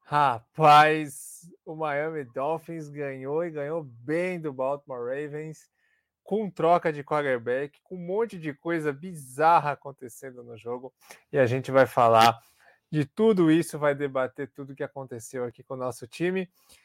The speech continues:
Também, claro, vamos falar do Odell Beckham Júnior de Casanova nos Rams, se isso muda mais ainda de patamar os Rams, a,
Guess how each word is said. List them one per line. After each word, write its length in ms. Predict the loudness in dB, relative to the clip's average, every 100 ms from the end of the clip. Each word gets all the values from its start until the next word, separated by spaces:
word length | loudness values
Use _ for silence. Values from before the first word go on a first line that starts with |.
| _ _
Também, 340 | 2 2 2 0
claro, 340 | 2 2 2
vamos 240 | 0 -8 -6
falar 460 | -4 -2 0 -2
do 400 | -4 -4 -4 -4
Odell 340 | -6 -6 -2 -2
Beckham 540 | -2 -6 -6 -12 -12
Júnior 360 | -10 -8 -6 -8
de 120 | -8
Casanova 920 | -6 -6 -4 -4 -2 -2 -2 -4 -8 -12 _ _ _
nos 360 | -10 -6 -6 -6
Rams, 760 | 0 2 2 -2 -6 -14 -20 _ _ _
se 360 | _ -10 -6 -4
isso 580 | -6 -4 0 2 0 -4 _ _
muda 400 | -8 -2 2 2
mais 340 | 4 6 6 4
ainda 340 | 2 0 -4
de 80 | -6
patamar 560 | -6 -4 -4 -4 -2 -2
os 120 | -4
Rams, 720 | -4 -2 0 -2 -4 -12
a, 80 | -10